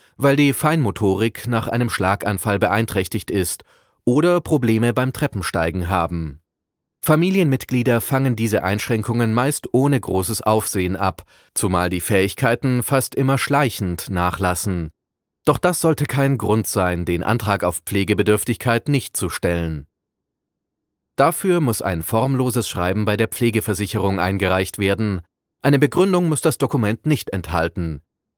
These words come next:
Wichtig ist nur, dass der Antrag vom Pflegebedürftigen selbst unterschrieben ist.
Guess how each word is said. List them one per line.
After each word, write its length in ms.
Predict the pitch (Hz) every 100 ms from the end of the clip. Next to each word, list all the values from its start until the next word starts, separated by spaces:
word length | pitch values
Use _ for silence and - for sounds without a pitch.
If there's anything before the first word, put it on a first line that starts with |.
| _
Wichtig 380 | 90 - - 165
ist 180 | 147 -
nur, 340 | 98 101 143 - _ _
dass 160 | 127 -
der 260 | 147 139
Antrag 380 | 151 170 175 160
vom 180 | - 117
Pflegebedürftigen 880 | - 110 120 113 113 110 131 135
selbst 420 | 123 123 113 - -
unterschrieben 540 | 92 92 - 95 95
ist. 380 | 87 92 -